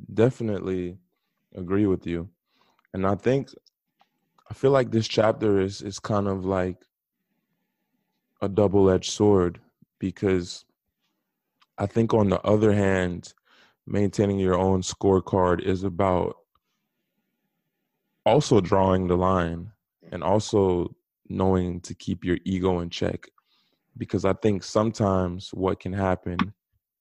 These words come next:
is that we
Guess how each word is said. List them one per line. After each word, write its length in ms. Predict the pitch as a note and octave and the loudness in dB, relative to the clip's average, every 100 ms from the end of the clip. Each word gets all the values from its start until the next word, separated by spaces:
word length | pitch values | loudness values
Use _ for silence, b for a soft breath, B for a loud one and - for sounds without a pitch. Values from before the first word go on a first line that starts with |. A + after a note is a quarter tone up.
| _ - | _ -6
is 280 | F#2 G2 | -6 -4
that 440 | F2+ G2 F2+ A#1+ - _ _ _ _ _ _ - | -2 -2 -2 -6 -10 _ _ _ _ _ _ -8
we 640 | G2+ G2+ G2 F#2+ F#2+ G2 | -2 0 2 0 -2 -6